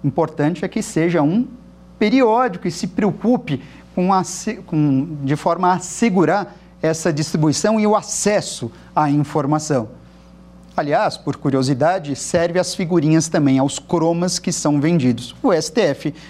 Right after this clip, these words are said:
já se manifestou a respeito, com toda certeza. Muito interessante, então, esse aspecto ao periódico. Serve a qualquer tipo de periodicidade, tá? Pode ser semanal,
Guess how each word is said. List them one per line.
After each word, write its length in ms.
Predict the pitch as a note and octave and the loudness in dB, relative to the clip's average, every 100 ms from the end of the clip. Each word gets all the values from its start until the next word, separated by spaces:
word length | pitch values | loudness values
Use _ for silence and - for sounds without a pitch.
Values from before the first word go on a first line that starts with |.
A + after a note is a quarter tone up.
| - | -4
já 220 | C#3 D3+ | 0 2
se 180 | D3 - | 0 -4
manifestou 680 | D#3+ D#3 D3+ D#3 F3 - C3+ | -2 0 0 0 -4 0 0
a 20 | |
respeito, 540 | C3+ D#3 - C3+ C3 C3 | 0 -2 -2 -2 -2 -4
com 120 | F3 | -6
toda 220 | D#3+ B2+ | -4 -2
certeza. 560 | C#3 F3 E3+ A#2+ A2+ - - - - - - - - - - - | -2 -4 -2 -4 -4 -8 -18 -20 -20 -20 -20 -20 -20 -20 -20 -4
Muito 240 | F#3+ C#4 C#4+ | 0 2 2
interessante, 720 | C#4+ C4+ C#4+ - F3+ F3 - | 2 2 2 2 0 0 0
então, 240 | C#3+ D#3+ | 0 2
esse 180 | D3+ D3+ | 0 0
aspecto 520 | D#3+ - D3+ D3 - | -2 0 -2 -2 -2
ao 100 | D3+ | -2
periódico. 720 | D3+ - E3 F3 D#3 C3 - - - | -2 -2 0 2 2 -2 -6 -20 -20
Serve 260 | - A3+ B3 | -4 0 0
a 40 | |
qualquer 300 | B3 B3 D#4+ | 0 -2 -2
tipo 260 | - B3 C4 | -4 -2 0
de 80 | A#3 | 0
periodicidade, 920 | - A3+ G#3 F3 - D#3+ B2+ A#2+ A#2 | 0 0 2 -2 -2 0 2 2 -2
tá? 200 | A#2 G#3 | -2 -2
Pode 260 | G#3 D#3+ D3+ | 0 -4 -2
ser 360 | - D#3 B2 - | 0 0 0 -6
semanal, 680 | - A#2 A#2+ E3 A3 A3 | -4 -2 2 4 4 0